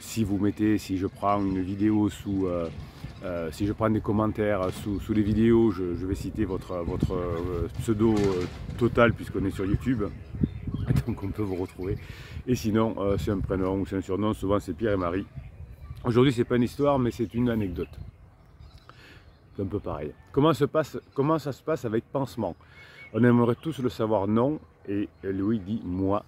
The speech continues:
je sais. Alors peut-être qu'il a <laughs> fait la formation, c'est qu'il y a une formation crise et pansement, où je vous explique à l'intérieur tout ce qui se passe entre crise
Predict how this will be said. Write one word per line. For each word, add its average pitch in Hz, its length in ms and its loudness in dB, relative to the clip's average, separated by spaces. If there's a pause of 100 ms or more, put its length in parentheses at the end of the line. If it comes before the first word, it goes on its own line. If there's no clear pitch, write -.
je 87 200 -6
sais. - 240 -4 (280)
Alors 101 160 -4
peut-être 170 360 4
qu'il 160 100 4
a 139 60 10
<laughs> - 360 -6
fait 139 60 0
la 117 100 0
formation, 107 520 -6
c'est 104 160 -10
qu'il - 60 -8
y - 20 -6
a 98 60 -6
une 85 40 -10
formation 98 400 -6
crise 98 260 -8
et 104 60 0
pansement, 95 420 -6 (400)
où 113 140 0
je 110 60 4
vous 104 160 2
explique 110 400 -2
à 95 80 0
l'intérieur 110 500 0 (380)
tout 156 140 -6 (100)
ce - 160 -4 (180)
qui 135 220 -6
se - 180 -6
passe 107 480 -4
entre 92 280 -6
crise 92 300 -6